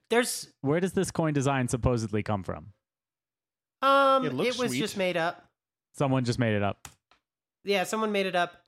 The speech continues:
Speaker 1: Um, there are a couple different designs, but
Speaker 3: So
Speaker 1: the
Speaker 3: Photoshop.
Speaker 1: parti-, the one in particular that, um, that I, uh, I was able to find from Designs Computed, um, was created. Let's see.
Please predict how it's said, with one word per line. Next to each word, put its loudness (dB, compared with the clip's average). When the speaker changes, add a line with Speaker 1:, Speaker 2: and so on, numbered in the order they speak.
Speaker 1:
Um, 0
there 4
are 4
a 0
couple -2
different -6
designs, -4
but -6
Speaker 3:
So -2
Speaker 1:
the -8
Speaker 3:
Photoshop. -2
Speaker 1:
parti-, -12
the -8
one -2
in -4
particular -8
that, -6
um, -8
that -6
I, -2
uh, -4
I -6
was -6
able -6
to -6
find -4
from -10
Designs -6
Computed, -6
um, -2
was -4
created. -4
Let's -4
see. -10